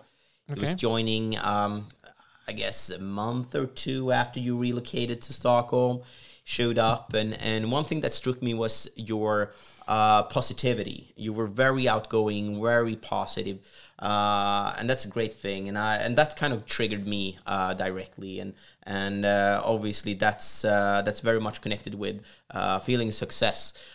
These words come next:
Speaker 1: uh, feeling happy. Uh, but, uh, could you, could you possibly have a bad day at times? And what would that, uh, look like? And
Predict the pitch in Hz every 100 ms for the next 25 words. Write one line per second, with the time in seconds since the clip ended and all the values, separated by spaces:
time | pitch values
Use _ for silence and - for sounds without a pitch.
0 | - - 95 95 95 95 95 127 113 92
1 | 107 107 - 98 95 - - - 104 101
2 | 101 - 110 135 127 123 123 - - _
3 | _ _ _ - - 127 143 175 226 131
4 | - - _ - 139 185 185 - 117 107
5 | 107 - - 76 113 131 143 139 135 123
6 | 135 131 131 131 120 120 - - 117 117
7 | 117 120 120 113 - - - 110 - 123
8 | 107 120 117 113 107 - 107 104 101 98
9 | 98 - 110 120 123 - 104 98 98 -
10 | 98